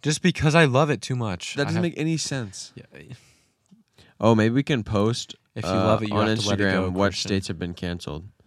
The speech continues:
Speaker 3: So
Speaker 1: I
Speaker 3: there's a
Speaker 1: don't know what
Speaker 3: visual
Speaker 1: they
Speaker 3: for
Speaker 1: are.
Speaker 3: people.
Speaker 2: Someone sent us a D M of which states we've canceled so far.
Speaker 3: Yeah,
Speaker 1: Yeah, we should,
Speaker 3: that
Speaker 1: really
Speaker 3: would be
Speaker 1: should be
Speaker 3: greatly
Speaker 1: making a list.
Speaker 3: appreciated.
Speaker 2: Yeah, we really, how have we not made a list?
Speaker 1: I've
Speaker 3: We
Speaker 1: tried
Speaker 3: made a
Speaker 1: to.
Speaker 3: map.
Speaker 2: And then you just forgot.
Speaker 1: Yeah, let me write some down right now. I'll do it once
Speaker 2: While
Speaker 1: we
Speaker 2: we're
Speaker 1: finish.
Speaker 2: recording?
Speaker 3: Afterwards, probably.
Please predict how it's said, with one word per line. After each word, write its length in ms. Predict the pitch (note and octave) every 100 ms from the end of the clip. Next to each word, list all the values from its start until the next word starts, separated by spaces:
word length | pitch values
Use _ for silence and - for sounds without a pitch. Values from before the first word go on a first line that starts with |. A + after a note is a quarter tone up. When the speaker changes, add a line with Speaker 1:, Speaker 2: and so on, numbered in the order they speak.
| _
Speaker 3:
So 140 | - G2
Speaker 1:
I 40 |
Speaker 3:
there's 160 | G2 C3+
a 40 |
Speaker 1:
don't 100 | C3+
know 60 | F#2+
what 40 | A#2
Speaker 3:
visual 160 | G2+ E2+
Speaker 1:
they 100 | F#2+
Speaker 3:
for 40 |
Speaker 1:
are. 140 | G#2+ F2
Speaker 3:
people. 140 | E2+
Speaker 2:
Someone 320 | A#2 D#3+ E3
sent 260 | - C#3 C#3
us 100 | B2
a 40 |
D 180 | A#2+ A#2+
M 140 | A#2
of 120 | A2 G2+
which 240 | A2 -
states 380 | - - G#2+ -
we've 160 | G2+
canceled 400 | - G#2 G2+ G2+
so 160 | - G2+
far. 260 | G2 G2 F#2+
Speaker 3:
Yeah, 140 | G2 G2
Speaker 1:
Yeah, 200 | F2+ F2
we 100 | A#2
should, 120 | -
Speaker 3:
that 60 | -
Speaker 1:
really 60 |
Speaker 3:
would 100 | A2
be 60 | G#2+
Speaker 1:
should 60 | F#2+
be 20 |
Speaker 3:
greatly 200 | G2 F#2 F2+
Speaker 1:
making 100 | F2
a 20 |
list. 140 | F2+ E2
Speaker 3:
appreciated. 360 | D#2+ D#2+ - A2
Speaker 2:
Yeah, 180 | G#2 G2+
we 120 | A2
really, 260 | G#2+ G#2+ A2
how 140 | B2+
have 100 | C3+
we 80 | A#2+
not 160 | A2+
made 100 | A2+ G2+
a 40 |
list? 440 | G2 F#2 - - - -
Speaker 1:
I've 140 | A2+
Speaker 3:
We 100 | A2+
Speaker 1:
tried 400 | G#2 B2+ A#2+ B2
Speaker 3:
made 140 | A2+ C3+
a 60 |
Speaker 1:
to. 40 | C3+
Speaker 3:
map. 260 | G#2+ F#2 - _ _ - -
Speaker 2:
And 100 | B2
then 200 | A#2+ A2+
you 80 | G#2+
just 140 | -
forgot. 420 | G#2 G2+ G2 G#2+ B2+
Speaker 1:
Yeah, 240 | A2 G#2
let 120 | A#2+
me 80 | F3
write 220 | F#3 E3
some 120 | C3 A2
down 200 | G2 F2+
right 160 | F2
now. 180 | E2+ D2+
I'll 180 | A#2+ C#3+
do 180 | F#2+ F2
it 120 | -
once 100 | -
Speaker 2:
While 220 | C3 C3+ D#3
Speaker 1:
we 60 |
Speaker 2:
we're 80 | -
Speaker 1:
finish. 160 | G#2 G#2+
Speaker 2:
recording? 260 | B2+ C3+ D3+
Speaker 3:
Afterwards, 340 | F#2+ F#2+ F#2+
probably. 580 | - A2 G#2 G2 G2+